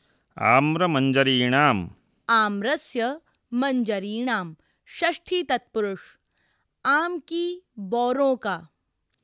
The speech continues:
Speaker 1: मधुरवचांसी।
Speaker 2: मधुराणि वचांसी, कर्मधारय, मधुर वचनों को।
Speaker 1: यूनः।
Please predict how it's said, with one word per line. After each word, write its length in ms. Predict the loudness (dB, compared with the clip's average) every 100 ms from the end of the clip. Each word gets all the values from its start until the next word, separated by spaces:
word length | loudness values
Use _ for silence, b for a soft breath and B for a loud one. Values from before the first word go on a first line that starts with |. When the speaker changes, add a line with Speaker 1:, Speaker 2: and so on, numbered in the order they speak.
| _ _ _ _ -4
Speaker 1:
मधुरवचांसी। 1080 | -2 0 2 2 4 4 4 2 0 0 -2 _ _ _ -12
Speaker 2:
मधुराणि 760 | -4 -2 0 0 2 2 2 0
वचांसी, 840 | 0 0 2 2 2 -2 -6 -8 _ _ _ -6
कर्मधारय, 1000 | -2 -2 -2 -4 0 0 2 0 -2 -6 _ _ _ _ _ _ _ -6
मधुर 360 | 2 2 4 4
वचनों 480 | 4 2 2 2 2
को। 300 | 0 -2 -4 _ _ _ _ _ _ _ _ _ _
Speaker 1:
यूनः। 680 | -4 0 2 2 2 2 0